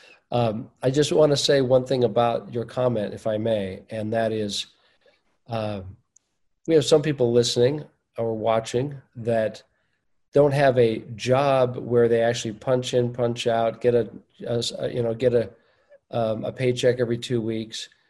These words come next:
but they have a responsibility, right? It could be for, as I mentioned earlier, caring for a sick relative or raising a family.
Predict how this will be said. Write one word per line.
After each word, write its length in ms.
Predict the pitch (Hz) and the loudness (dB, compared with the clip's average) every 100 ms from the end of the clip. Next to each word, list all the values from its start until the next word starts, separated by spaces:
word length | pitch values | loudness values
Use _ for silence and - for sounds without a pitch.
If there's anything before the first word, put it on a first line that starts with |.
| _ | _
but 100 | 131 | -4
they 100 | 131 | 0
have 140 | 143 131 | 0 0
a 40 | |
responsibility, 1040 | 123 120 - 123 120 107 110 104 95 90 - _ | -2 -2 0 0 0 -4 -4 -2 -6 -10 -16 _
right? 360 | 113 110 - - _ _ _ _ _ _ | -4 -2 -2 -8 _ _ _ _ _ _
It 120 | 123 | -8
could 220 | 127 139 127 | 0 0 2
be 180 | 127 | 0
for, 460 | 120 123 117 113 104 _ | 2 2 2 2 -2 _
as 180 | - 113 | -6 -2
I 60 | 113 | 0
mentioned 360 | 117 107 113 | -2 -2 -2
earlier, 300 | 117 123 107 | 0 0 -2
caring 420 | 101 - 117 113 107 | -6 -2 0 0 -4
for 480 | 113 107 107 107 - | -4 -2 -2 -6 -10
a 80 | 98 | -8
sick 280 | - 117 | -6 -4
relative 580 | 117 113 113 107 101 92 | 0 0 0 -4 -8 -8
or 520 | - 110 107 104 - _ - | -8 -6 -4 -6 -8 _ -4
raising 360 | 113 113 120 | -4 -2 -2
a 60 | 117 | -2
family. 560 | 120 131 151 113 92 | 0 0 0 -4 -8